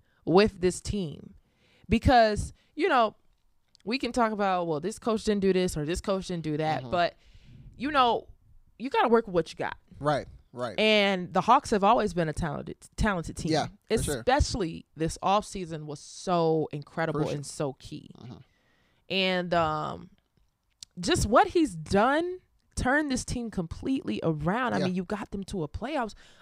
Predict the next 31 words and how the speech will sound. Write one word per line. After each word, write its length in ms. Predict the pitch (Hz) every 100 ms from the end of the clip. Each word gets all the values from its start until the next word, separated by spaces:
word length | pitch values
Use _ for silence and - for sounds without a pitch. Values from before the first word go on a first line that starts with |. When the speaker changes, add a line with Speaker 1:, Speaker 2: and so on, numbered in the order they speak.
| _
Speaker 1:
Imagine 720 | - 269 262 294 359 330 247 233
if, 300 | - 240 233 -
and 80 |
I'm 120 | 240 247
sorry, 460 | - 302 294 190
but 140 | 190 226
imagine 460 | 240 285 415 285
if 220 | 277 269
the 100 | -
Hawks 300 | 196 240 269
did 200 | - 240
not 200 | 233 262
make 200 | 233 233 -
that 120 | 185
coaching 340 | - 170 -
change 380 | 151 - - -
in 60 | 160
the 40 |
middle 160 | 147 110
of 80 |
the 60 | -
season. 460 | - - - - 202 - - 220
I 120 | 240
don't 180 | 277 285
even 160 | 277 269
think 180 | 269
the 80 | 254
Hawks 260 | 233 233 -
would 120 | 226
be 180 | 214 311
here. 140 | 302